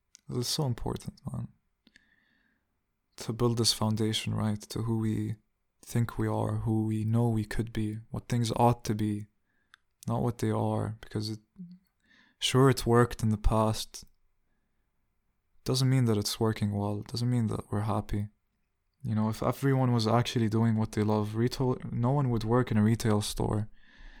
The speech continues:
No one would work in a supermarket. You know, some, okay, it's necessary for a lot of people, but I mean, all of these companies making so much money off of just labor, they would die out because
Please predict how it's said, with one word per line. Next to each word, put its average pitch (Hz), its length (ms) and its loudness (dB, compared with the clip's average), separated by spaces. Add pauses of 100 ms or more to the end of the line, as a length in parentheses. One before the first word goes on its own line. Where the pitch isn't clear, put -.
(360)
No 113 120 6
one 127 200 6
would 117 120 6
work 113 400 2
in 110 100 4
a 113 380 2 (180)
supermarket. 107 880 -2 (840)
You - 80 -4
know, 110 120 4
some, 131 260 4
okay, 139 200 6
it's - 180 2
necessary 113 520 2
for 110 140 -6
a 107 60 -2
lot 110 220 -2
of - 100 -18
people, 113 320 -4
but 107 100 2
I 113 100 4
mean, 123 480 2 (1500)
all 123 160 6
of 139 80 2
these 131 180 4
companies 120 460 4
making 107 280 2
so 117 180 4
much 117 200 2
money 117 220 4
off 104 220 2
of 101 180 -4 (800)
just 110 280 0
labor, 107 540 2
they 107 100 -2
would 107 200 -2 (920)
die 120 240 4
out 123 300 2
because 104 320 -4